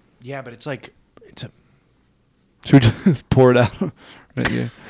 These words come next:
Speaker 2: You can see that it's brown through the glass.
Speaker 1: Yeah, they can see it brown.
Speaker 2: Right?
Speaker 1: Um, but it's getting better as I, the more I drink it.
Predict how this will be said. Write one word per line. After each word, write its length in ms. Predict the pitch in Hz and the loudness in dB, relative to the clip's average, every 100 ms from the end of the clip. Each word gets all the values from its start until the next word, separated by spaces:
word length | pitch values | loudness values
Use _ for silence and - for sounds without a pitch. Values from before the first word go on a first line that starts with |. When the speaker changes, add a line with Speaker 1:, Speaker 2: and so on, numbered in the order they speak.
| - - | -2 2
Speaker 2:
You 100 | 185 | 6
can 160 | 247 | 6
see 380 | - - 202 165 | 4 4 4 4
that 300 | 117 127 135 | 2 4 4
it's 160 | 131 113 | 2 0
brown 360 | 131 127 117 | 2 4 2
through 120 | 110 | -2
the 100 | 117 | -6
glass. 280 | 110 113 104 | -6 -6 -4
Speaker 1:
Yeah, 60 | 104 | -8
they 80 | 107 | -10
can 120 | 113 | -12
see 140 | 101 90 | -12 -14
it 80 | - | -14
brown. 160 | 87 | -4
Speaker 2:
Right? 240 | 120 123 - - _ - _ | 0 0 -2 -16 _ -20 _
Speaker 1:
Um, 560 | 135 143 127 101 85 90 _ _ - - - - - - - - - | 0 2 0 -4 -10 -16 _ _ -20 -20 -20 -20 -20 -20 -20 -20 -2
but 100 | 156 | 2
it's 140 | 190 - | 2 2
getting 300 | 220 208 151 | 0 0 -6
better 400 | - 151 196 131 | -4 -2 0 -2
as 200 | 113 127 | -4 -4
I, 200 | 120 - | -6 -6
the 80 | 123 | -4
more 120 | 151 | -2
I 100 | 151 | 0
drink 360 | 107 113 151 120 | -2 -2 -2 -4
it. 180 | - | -10